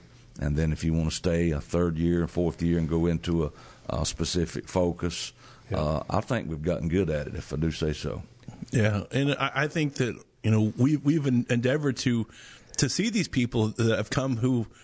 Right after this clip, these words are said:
Speaker 3: really have no foundation.
Speaker 1: Right, exactly.
Speaker 3: And, um, you know, it's, it's, it's interesting sometimes when, when we tell Bible stories, <laughs> they don't even know 'em.
Speaker 1: Yeah.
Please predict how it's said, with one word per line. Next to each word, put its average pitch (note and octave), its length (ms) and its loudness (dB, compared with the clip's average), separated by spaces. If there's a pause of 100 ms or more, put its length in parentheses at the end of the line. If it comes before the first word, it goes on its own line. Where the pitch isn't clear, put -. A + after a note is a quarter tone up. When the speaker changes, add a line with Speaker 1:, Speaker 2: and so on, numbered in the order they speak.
Speaker 3:
really C#3 280 4
have C3 260 -2
no C#3+ 200 4
foundation. F#2+ 460 0 (140)
Speaker 1:
Right, D2+ 80 -4
exactly. D#2+ 460 -2 (120)
Speaker 3:
And, A#2+ 260 2
um, A#2 300 2
you A2+ 80 0
know, G#2 240 4
it's, - 280 -2 (100)
it's, G#2 300 0
it's A2 160 0
interesting B2 520 0
sometimes A#2 600 -4 (580)
when, C3 180 4
when C3+ 160 2
we C#3+ 100 0
tell C3+ 400 -2 (460)
Bible C3+ 440 0
stories, C#3+ 720 2
<laughs> - 80 -12
they C3+ 100 2
don't E3+ 200 0
even D3+ 220 -2
know F#3+ 240 0
'em. - 100 -2
Speaker 1:
Yeah. F2 220 2